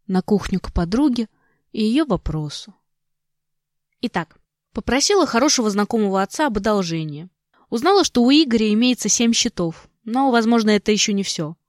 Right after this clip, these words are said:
На этих счетах в сумме около двадцати миллионов.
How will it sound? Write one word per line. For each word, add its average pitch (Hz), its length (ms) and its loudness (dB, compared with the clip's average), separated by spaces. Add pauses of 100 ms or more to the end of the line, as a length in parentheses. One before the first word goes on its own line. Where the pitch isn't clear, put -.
(480)
На 214 60 -4
этих 247 240 -2
счетах - 320 0
в - 60 -10
сумме 240 280 2
около 220 300 2
двадцати 185 460 -4
миллионов. 180 600 0